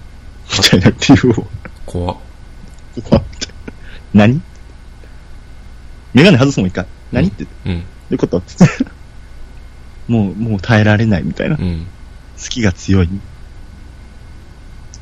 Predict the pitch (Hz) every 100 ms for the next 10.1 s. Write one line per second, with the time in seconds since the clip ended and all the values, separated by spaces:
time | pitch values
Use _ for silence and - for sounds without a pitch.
0 | - 123 127 180 123 101 90 - - 107
1 | 104 101 101 101 87 82 - 95 85 87
2 | - - - - - - - 90 120 -
3 | - - - 113 - 127 110 - - -
4 | - - - - - - - - - -
5 | - - - - - - - - - -
6 | - 82 80 80 80 85 80 - - -
7 | 107 120 151 147 113 87 82 113 117 87
8 | 76 - 104 98 95 - 92 85 87 85
9 | 90 - 92 87 76 - 82 80 82 80
10 | 76